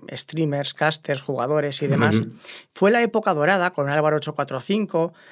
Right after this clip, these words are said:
Speaker 1: Yo vi
Speaker 2: Claro.
Speaker 1: cuando, cuando fundó Team Queso, todo el hype que había, todos los chavales. Ahí había amor por Team Queso. Pero claro, porque lo había hecho Álvaro ocho cuatro cinco.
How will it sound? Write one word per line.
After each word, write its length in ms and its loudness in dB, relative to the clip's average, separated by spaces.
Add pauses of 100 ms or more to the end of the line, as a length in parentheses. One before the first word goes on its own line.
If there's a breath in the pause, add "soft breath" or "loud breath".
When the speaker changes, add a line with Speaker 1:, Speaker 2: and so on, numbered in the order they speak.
(220 loud breath)
Speaker 1:
Yo 240 4
vi 140 2
Speaker 2:
Claro. 140 2
Speaker 1:
cuando, 460 4
cuando 320 4
fundó 520 4
Team 260 -2
Queso, 360 2
todo 200 4
el 100 4
hype 360 0
que 100 0
había, 480 2
todos 240 0
los 160 -2
chavales. 540 0 (360 loud breath)
Ahí 220 2
había 380 0 (720)
amor 420 0 (140)
por 180 2
Team 320 2
Queso. 420 -4 (640)
Pero 160 2
claro, 300 0 (320)
porque 280 2
lo 80 0
había 120 0
hecho 160 0
Álvaro 220 4
ocho 160 -8
cuatro 200 -4
cinco. 420 -2